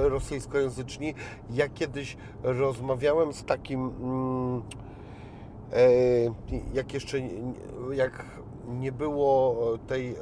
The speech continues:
wojny pełnoskalowej, e, rozmawiałem z takim, e, youtuberem,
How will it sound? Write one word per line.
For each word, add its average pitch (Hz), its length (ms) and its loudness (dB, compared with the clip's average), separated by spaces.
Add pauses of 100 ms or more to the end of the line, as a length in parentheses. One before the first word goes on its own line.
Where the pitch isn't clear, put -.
(120)
wojny 123 400 0
pełnoskalowej, 127 1040 2 (340)
e, 131 160 6
rozmawiałem 131 540 0
z - 60 -14
takim, 147 360 -6
e, 131 680 6
youtuberem, 139 640 4